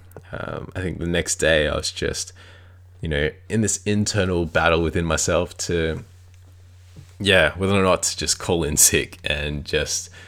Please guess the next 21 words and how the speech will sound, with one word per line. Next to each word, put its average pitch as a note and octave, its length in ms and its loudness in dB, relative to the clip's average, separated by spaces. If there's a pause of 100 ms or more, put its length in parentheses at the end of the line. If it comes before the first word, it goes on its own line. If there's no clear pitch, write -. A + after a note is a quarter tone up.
(400)
stay G#2 280 10
at F2 100 8
home D#2 420 2
and D2+ 120 -2
do G#2 120 4
the E2 120 2
readings D#2 480 0
and D#2+ 200 -2
work E2+ 240 2
on F2+ 60 0
my D#2 100 2
<laughs> D#2 100 2
literature A2+ 460 8
review F2 380 4
at - 180 0
home D#2+ 400 2
in D#2 80 -4
the D#2 60 -8
comfort, E2 360 -6 (520)
you F#2 100 -6
know, D#2 320 -2